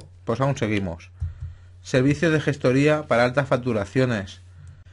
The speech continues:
Infraestructura para encontrar financiación, ya que somos, eh, broker, eh, homologado por Deutsche Bank, Bank Sabadell y Bank Inter, entre otras entidades financieras.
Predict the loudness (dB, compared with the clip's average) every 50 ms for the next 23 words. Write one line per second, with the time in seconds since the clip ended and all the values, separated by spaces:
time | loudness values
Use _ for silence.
0 | -20 -10 -4 -2 -2 2 2 2 2 2 0 0 0 2 4 6 6 4 4 2
1 | 2 0 2 0 -2 0 0 0 0 0 -2 -4 -2 -2 -2 -2 0 0 2 2
2 | 2 0 0 0 -2 -2 -2 -2 -4 0 0 -2 -2 -2 -4 -4 -2 -2 0 2
3 | 2 0 2 4 2 2 2 2 -2 -10 -12 -8 -6 -4 -2 0 0 0 0 0
4 | -2 -2 -4 -8 -12 -12 -6 -4 -2 0 2 2 2 4 4 6 6 6 4 4
5 | 2 -6 -18 -20 -20 -8 -4 -2 -2 2 2 2 2 2 0 2 4 4 4 4
6 | 4 0 -2 -6 -8 -12 -16 -16 -10 -6 -6 -6 -4 0 2 4 4 4 4 4
7 | 4 2 2 0 -2 -6 -14 -8 -2 2 2 2 2 0 0 -2 -2 0 2 2
8 | 2 2 2 2 2 2 2 4 4 2 2 2 -2 -8 -6 -6 -4 -2 0 0
9 | 0 0 -2 -2 -2 -2 -2 -2 0 2 4 4 4 2 2 0 -2 -2